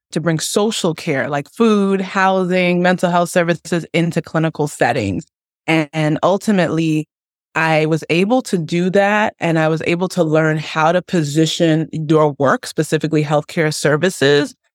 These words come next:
in a way that it could partner with nonprofits and get access to grant funds. I will also say that the majority of our work,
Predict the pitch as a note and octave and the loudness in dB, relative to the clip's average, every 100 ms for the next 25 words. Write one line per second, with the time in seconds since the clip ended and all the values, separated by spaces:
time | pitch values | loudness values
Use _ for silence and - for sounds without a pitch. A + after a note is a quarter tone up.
0 | - F#3+ G#3 G3+ F3+ E3 D#3+ D#3+ _ - | -4 0 2 2 2 2 2 0 _ -4
1 | D3 - D#3+ E3 - F#3+ E3+ F#3 E3+ D#3+ | -2 -2 -2 -4 -2 0 0 2 2 0
2 | D#3+ D#3 C#3 D#3 - D3+ D#3+ A3+ A3+ - | 2 2 2 -2 -2 -4 -2 -2 -2 0
3 | E3+ D#3 D3 - C#3 D#3+ - D3+ - - | 0 0 -2 -4 -8 -8 -4 -4 -2 -2
4 | D#3 C#3 C#3 - - C3+ F#2+ E2 - - | -2 -2 -4 -6 -4 -2 -2 -6 -8 -12
5 | _ _ - F3 E3 G3+ C4+ C4+ A#3+ - | _ _ -4 0 2 2 0 0 -2 0
6 | F3+ F3 D#3+ D3 D#3 _ _ F3+ F3 E3 | 0 2 2 0 -4 _ _ 0 2 2
7 | A3 B3+ G#3+ F3+ E3+ E3+ D#3+ | 4 4 2 2 2 0 -2